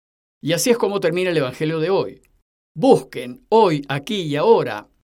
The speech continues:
el reino de Dios y su justicia, y todo lo que necesiten en el futuro se les dará por añadidura. Por tanto,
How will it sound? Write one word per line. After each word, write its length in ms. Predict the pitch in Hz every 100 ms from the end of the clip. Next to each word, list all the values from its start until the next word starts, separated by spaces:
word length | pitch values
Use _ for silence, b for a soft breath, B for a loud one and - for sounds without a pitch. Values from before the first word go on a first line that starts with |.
| _
el 180 | 135 139
reino 340 | 175 190 175
de 80 | 156
Dios 260 | 160 190 -
y 60 |
su 160 | 143 214
justicia, 720 | 185 - 165 135 - - - _ _ _
y 140 | 151 160
todo 300 | 285 302 269
lo 140 | 247
que 100 | 240
necesiten 880 | 190 190 165 233 165 - 120 120 - _
en 120 | 135
el 140 | 123 120
futuro 580 | 143 143 294 311 - _ _ _ _
se 200 | - 165
les 200 | 170 214
dará 420 | 175 170 180 185 - _ _ _ -
por 220 | 175 175
añadidura. 760 | 156 143 131 104 113 - - - _ _ _ _ _ _ _ _ -
Por 180 | 156
tanto, 600 | 156 196 143 - 107 -